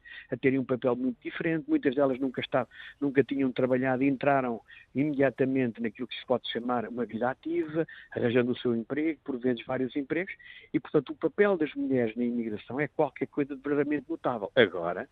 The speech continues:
estão não só no meio associativo a ganhar um espaço que têm vindo a ganhar há muitos anos, o C C P L é um, é um, é um deles. Eh, o, o, na política nós temos, como é evidente, um conjunto de mulheres que em Portugal e nas comunidades portuguesas começam a aparecer.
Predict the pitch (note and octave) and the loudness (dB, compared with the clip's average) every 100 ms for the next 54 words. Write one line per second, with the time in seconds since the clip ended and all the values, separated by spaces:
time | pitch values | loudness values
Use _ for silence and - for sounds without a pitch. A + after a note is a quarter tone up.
0 | _ - - - F3+ F3 D#3+ - - D#3 | _ -20 -18 2 4 4 2 2 0 2
1 | A2 - - - - D3 D3+ D3+ C3 - | 0 -4 -20 -16 0 2 4 4 2 0
2 | C3 - C#3+ B2+ F#2+ - A#2+ A#2+ B2+ B2+ | -2 0 -2 -2 -2 -2 0 0 2 0
3 | A2 - - C3 A2+ - - - - - | -2 -8 -4 -2 -2 -6 -18 -20 -14 -14
4 | - - - _ _ B2+ B2 B2+ D3+ A#2+ | -14 -20 -20 _ _ 4 4 2 0 4
5 | A2+ A2 G#2 G#2 F#2+ - - A#2+ D#3+ C3 | 4 4 0 -2 -6 -10 -2 -2 -2 -2
6 | G#2+ - - F#2+ F#2 F#2 F2+ F#2 F#2 G2+ | -2 -2 -2 -2 0 -2 -2 -6 -4 -4
7 | G2 F2+ E2+ G2 - - - - - B2+ | -2 0 0 -2 -6 -14 -20 -20 -2 4
8 | A#2+ A2+ F3 E3 D#3 C4+ D4+ C#3+ D3 C#3 | 6 4 2 -2 -2 -2 -2 0 -2 -4
9 | - - F#3+ - E3 F3 F3 - B3 A#2+ | -8 0 0 2 0 0 -2 -4 -2 -2
10 | A#2+ B2 - C3+ A2+ - B2 A2+ A2+ A#2 | 0 0 0 -4 -4 -6 -4 -2 -2 -4
11 | - G#3+ F3+ D#3 C3+ C#3 E3 C3+ F#2+ - | -2 -2 0 -2 0 -2 -4 -4 -8 -12
12 | _ _ - - - B2 C3 C#3 C#3+ C3+ | _ _ -20 -20 -6 0 2 4 4 4
13 | G2+ - - B2 - A#2 A#2+ B2+ A#2 D3+ | 2 -2 -2 -2 -2 -6 -4 -2 0 0
14 | F#3+ - C#4 C3 A#2+ - - B2 A2 G#2+ | 0 -2 -2 -2 -2 -6 -6 -4 -4 -6
15 | - G#2+ - G2 F#2+ G2+ - F2+ F#2 | -8 -10 -8 -8 -6 -8 -6 -6 -6